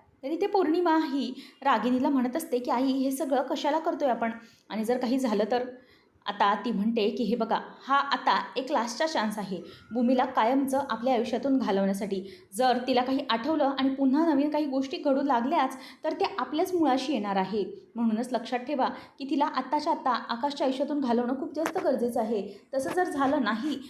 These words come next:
तर मग मात्र गोष्टी आपल्याच पल्ल्यावर येऊन पडणार आहेत. बरं, मला एक गोष्ट सांग अभिजित, तू काम केलंस ते चांगलंच केलंस, पण ते जे काही फोटो वगैरे दाखवलास भूमीच्या आईचा,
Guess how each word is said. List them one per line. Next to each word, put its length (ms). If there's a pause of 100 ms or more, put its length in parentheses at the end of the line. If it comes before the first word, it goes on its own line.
(140)
तर 120
मग 180
मात्र 320
गोष्टी 300
आपल्याच 380
पल्ल्यावर 320
येऊन 200
पडणार 300
आहेत. 200 (380)
बरं, 240 (300)
मला 200
एक 80
गोष्ट 280
सांग 240
अभिजित, 320 (220)
तू 40
काम 280
केलंस 280
ते 40
चांगलंच 400
केलंस, 280 (300)
पण 120
ते 160
जे 140
काही 440
फोटो 220
वगैरे 240
दाखवलास 600
भूमीच्या 400
आईचा, 300